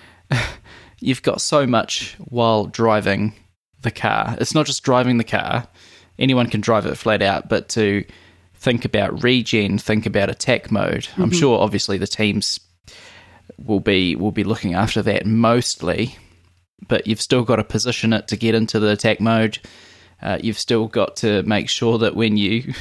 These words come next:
Speaker 1: <laughs> come out of attack <laughs> mode, that you're not being put into the wall. Uh, uh, yeah, it was just, there's, there's so much to think about. Uh,
Speaker 2: Yeah,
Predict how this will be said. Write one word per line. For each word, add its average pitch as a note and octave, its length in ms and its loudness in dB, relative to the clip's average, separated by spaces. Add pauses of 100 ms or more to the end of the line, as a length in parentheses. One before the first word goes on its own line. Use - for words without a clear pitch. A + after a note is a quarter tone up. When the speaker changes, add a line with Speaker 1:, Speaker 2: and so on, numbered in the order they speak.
Speaker 1:
<laughs> - 60 -20 (220)
come A2+ 240 0
out A2+ 140 4
of G#2 80 -2
attack - 360 0
<laughs> - 0 -
mode, A#2+ 420 0 (580)
that C3 160 0
you're A2 320 2
not B2+ 300 0
being A#2 260 2
put B2+ 160 0
into A#2+ 200 0
the A#2 100 -2
wall. B2+ 600 2 (140)
Uh, - 180 0
uh, G#2+ 380 0 (120)
yeah, E2+ 260 -4 (280)
it B2 140 0
was C3 160 0
just, - 480 -2 (880)
there's, C3+ 300 0
there's C3 180 0
so C3+ 380 2
much A#2 260 0
to A#2+ 100 -2
think A2+ 280 0
about. - 460 -2 (400)
Uh, - 440 -4 (800)
Speaker 2:
Yeah, D3 300 -4